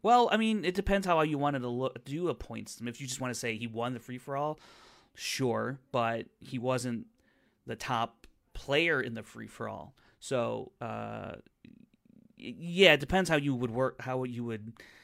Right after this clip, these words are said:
um, manage the point system for the free-for-all, which is, uh, in my, I, I don't think,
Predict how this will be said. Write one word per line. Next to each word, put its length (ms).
um, 420
manage 260
the 60
point 300
system 400
for 300
the 60
free-for-all, 560
which 260
is, 280
uh, 60
in 120
my, 200
I, 220
I 20
don't 240
think, 400